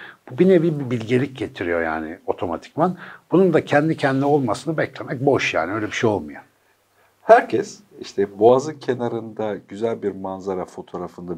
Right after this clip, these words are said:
Speaker 2: beğenirken ya da bununla ilgili sohbet ederken ya da "Ulan bunu da yapmak gerekiyor, dur oraya git, yapmak gerekiyor, gitmek gerekiyor" bilmem ne derken gitmeyi unutuyorsun. Lan İstanbul'dasın işte, oraya gitmek şu, şuradan şuraya. Nerede olursan ol şuradan şurası. Hani gidebileceği yerlerden bir tanesi.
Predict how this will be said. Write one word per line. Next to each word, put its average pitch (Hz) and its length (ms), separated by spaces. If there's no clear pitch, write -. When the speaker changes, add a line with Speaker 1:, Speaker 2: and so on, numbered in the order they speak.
Speaker 2:
beğenirken 87 680
ya 76 100
da 82 140
bununla 90 320
ilgili 76 300
sohbet - 380
ederken 82 560
ya 78 140
da 82 160
"Ulan 120 240
bunu 117 180
da 101 80
yapmak 90 400
gerekiyor, 78 360
dur 101 140
oraya 90 140
git, 87 280
yapmak 90 340
gerekiyor, 80 420
gitmek 87 400
gerekiyor" 87 360
bilmem 104 320
ne 85 160
derken 131 480
gitmeyi 185 480
unutuyorsun. 98 640
Lan 123 120
İstanbul'dasın 113 560
işte, - 180
oraya 117 180
gitmek 120 360
şu, 113 240
şuradan 120 400
şuraya. 117 260
Nerede 196 300
olursan 143 340
ol 131 160
şuradan 101 360
şurası. - 460
Hani 98 160
gidebileceği 123 680
yerlerden 98 540
bir - 80
tanesi. 80 420